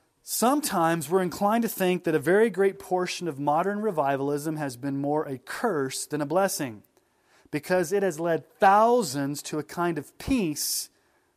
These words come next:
before they've known their misery, restoring the prodigal to the Father's house and never making him say, 'Father, I have sinned.'" That's interesting. This whole idea of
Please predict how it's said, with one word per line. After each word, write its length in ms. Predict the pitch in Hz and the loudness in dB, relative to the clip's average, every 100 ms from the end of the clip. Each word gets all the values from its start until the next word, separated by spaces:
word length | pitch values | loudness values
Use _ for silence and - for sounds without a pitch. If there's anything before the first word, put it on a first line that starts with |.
| - | -16
before 300 | 131 170 170 | -8 -2 0
they've 220 | 151 135 | 0 0
known 260 | 147 156 156 | -2 -2 -2
their 140 | 147 | -4
misery, 640 | 151 156 135 120 107 98 - _ _ _ _ _ | -4 -6 -4 -8 -8 -16 -20 _ _ _ _ _
restoring 520 | 139 135 170 185 202 196 | -10 -6 0 0 0 -2
the 80 | |
prodigal 800 | - - 202 202 170 139 139 139 - _ - | -4 2 4 4 2 0 0 -2 -8 _ -10
to 100 | 147 | -8
the 80 | 139 | -4
Father's 520 | 160 160 147 139 - | 2 2 2 -4 -6
house 840 | - 190 147 120 - - - - _ _ _ _ _ 131 | -2 0 2 0 -6 -8 -10 -12 _ _ _ _ _ -10
and 100 | 135 | -4
never 260 | 151 170 | -2 -2
making 340 | 160 156 151 143 | -4 -6 -6 -8
him 120 | 131 | -8
say, 260 | - 135 | -8 -8
'Father, 640 | 123 - 151 127 110 104 101 _ _ - | -8 -2 -2 -2 -6 -12 -16 _ _ -8
I 400 | 123 120 120 117 _ _ - | -6 -6 -8 -12 _ _ -16
have 340 | 120 110 107 107 _ _ | -12 -10 -12 -18 _ _
sinned.'" 640 | - - - 233 117 104 _ _ _ _ _ _ _ _ _ _ _ - | -14 -10 -8 -10 -12 -16 _ _ _ _ _ _ _ _ _ _ _ -8
That's 220 | 160 165 | -6 -6
interesting. 560 | 190 190 165 135 107 95 _ _ _ _ _ _ _ _ _ _ _ _ _ - | -8 -8 -10 -10 -12 -16 _ _ _ _ _ _ _ _ _ _ _ _ _ -18
This 140 | 131 - | -12 -2
whole 240 | 160 160 | 2 2
idea 480 | 143 139 147 156 135 | 2 -2 -2 0 0
of 500 | 131 127 123 113 | 0 0 -2 -6